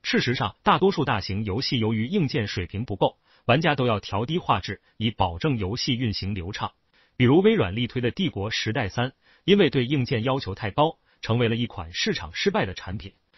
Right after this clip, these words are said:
各种游戏的巨大需求像熊熊火焰，燃烧着步履蹒跚的显卡。英伟达也不例外，早年的G T X五九零显卡因为超频使用，导致电路不堪重负，发热严重，甚至出现过直接烧毁的事故。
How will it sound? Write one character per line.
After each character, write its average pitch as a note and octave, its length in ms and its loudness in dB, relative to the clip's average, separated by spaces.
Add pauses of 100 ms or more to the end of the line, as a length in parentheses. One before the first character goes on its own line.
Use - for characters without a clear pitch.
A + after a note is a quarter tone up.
(200)
各 - 100 8
种 G#2+ 200 4
游 G#2+ 180 2
戏 G#3 140 -2
的 A2+ 100 0
巨 F#3 180 -4
大 A2 140 0
需 G3 200 -4
求 E2+ 300 -6 (100)
像 B2+ 220 2
熊 G#2 260 -2
熊 C3 200 -2
火 F2 180 -10
焰， G#2+ 160 -4 (220)
燃 A#2 180 0
烧 C#3+ 160 0
着 C3+ 80 0
步 F3+ 200 -2
履 G2 120 -4
蹒 G2 260 -8
跚 C3 120 -4
的 A#2+ 80 0
显 F#2 240 -6
卡。 - 240 -16 (380)
英 A3 120 8
伟 C3+ 140 6
达 G#2+ 160 0
也 G#2+ 160 -4
不 A2+ 100 -6
例 C#3 120 2
外， B2+ 200 -2 (140)
早 G2 180 2
年 G#2 160 -2
的 D3 80 0
G F#3+ 180 -2
T C#3+ 160 -4
X A2+ 280 -6
五 A#2 200 0
九 G#2 140 -4
零 F2+ 180 -6
显 A#2 200 -2
卡 F2+ 160 -8
因 A#2+ 180 0
为 A2 140 0
超 G3 260 0
频 - 180 -6
使 - 180 -6
用， G2 180 -6 (180)
导 F#2+ 160 0
致 D3 140 -4
电 C#3 180 2
路 G#2+ 140 -4
不 B2+ 100 -8
堪 D#3 240 -6
重 C3 180 0
负， - 240 -8 (140)
发 B2 160 4
热 C3+ 140 2
严 F2+ 180 -6
重， A#2 180 -4 (220)
甚 D3+ 160 4
至 B2+ 80 2
出 C#3 160 0
现 B2+ 160 0
过 G#2 180 -2
直 A#2 160 -4
接 D#3 140 -4
烧 F#3+ 220 0
毁 - 120 -6
的 E2 80 -12
事 - 160 -2
故。 - 200 -8